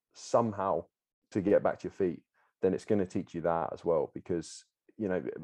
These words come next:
particularly for women, if they're in a worse situation against a stronger opponent, they can use something with a bit more technique, they can work momentum or someone's weight against them and hopefully get out of that situation. So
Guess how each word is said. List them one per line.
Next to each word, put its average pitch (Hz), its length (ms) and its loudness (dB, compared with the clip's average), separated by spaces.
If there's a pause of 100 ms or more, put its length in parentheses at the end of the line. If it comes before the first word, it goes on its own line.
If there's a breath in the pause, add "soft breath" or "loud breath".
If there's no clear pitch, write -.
(200)
particularly 120 340 2
for 110 120 0
women, 95 400 2
if - 80 -20
they're 120 180 6
in 113 40 6
a 110 40 6
worse 110 240 6
situation 101 560 2
against 90 280 -6
a 95 40 -12
stronger 95 340 -2
opponent, 92 460 -2 (100)
they 92 80 2
can 95 180 -6
use 101 220 -2
something 92 520 -2 (140)
with 82 120 -10
a - 20 -8
bit 85 160 0
more 92 120 -2
technique, - 560 -2 (160)
they 85 120 0
can 82 320 -8
work 92 360 0 (340)
momentum 107 600 2
or 76 100 -2
someone's 95 400 -2
weight 95 180 4
against - 380 -2
them 71 200 -8 (140)
and 80 100 -12
hopefully 90 400 -2
get 85 160 0
out 78 180 0
of 80 60 -4
that 76 140 -4
situation. 87 680 -2
So 92 400 2